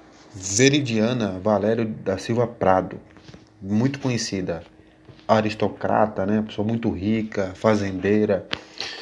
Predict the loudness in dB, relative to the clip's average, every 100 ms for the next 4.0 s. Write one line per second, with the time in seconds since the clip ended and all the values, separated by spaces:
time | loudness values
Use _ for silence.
0 | -14 -18 -20 -20 -20 -12 -2 0 2 2
1 | 2 0 2 2 0 2 0 0 -2 -8
2 | 2 4 4 2 -4 -4 -4 -2 0 0
3 | 2 2 2 0 -2 0 0 0 -4